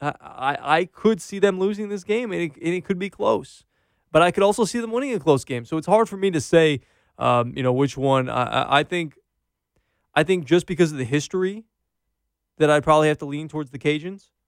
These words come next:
just because, you know, it seems like whoever's got home field advantage can, you know, continues to win this matchup.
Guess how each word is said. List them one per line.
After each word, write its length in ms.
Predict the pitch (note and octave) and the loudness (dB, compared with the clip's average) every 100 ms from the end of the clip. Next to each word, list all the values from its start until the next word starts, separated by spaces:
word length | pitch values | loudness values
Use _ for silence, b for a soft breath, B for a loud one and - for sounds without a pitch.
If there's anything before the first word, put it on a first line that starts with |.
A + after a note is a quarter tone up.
| _ _ _ _ _ | _ _ _ _ _
just 200 | A2+ - | -6 -6
because, 640 | - D#3 D3 C#3 A#2 _ _ _ _ _ _ - | -2 2 4 2 -2 _ _ _ _ _ _ -18
you 80 | A#2+ | -12
know, 120 | B2+ | -10
it 100 | - | -10
seems 300 | C#3 C#3 B2+ | -10 -6 0
like 200 | C#3 B2 | 0 0
whoever's 380 | C#3 C#3 C3+ A2+ | 0 0 0 0
got 260 | C#3 C3+ | 0 0
home 220 | C3 D3 | -2 -6
field 280 | C3 D3 C#3+ | -2 0 0
advantage 560 | B2+ C3+ C#3+ C#3 A2+ A#2+ | 0 0 0 -2 -10 -14
can, 200 | C#3 B2+ | -14 -14
you 100 | C3+ | -10
know, 140 | B2+ B2 | -8 -8
continues 420 | C#3 D3 C#3+ B2+ | -8 -6 -6 -4
to 80 | B2+ | -2
win 200 | C#3 D3 | -2 -4
this 140 | C3 | -4
matchup. 440 | C3 B2+ - C3 | -2 -2 -2 -6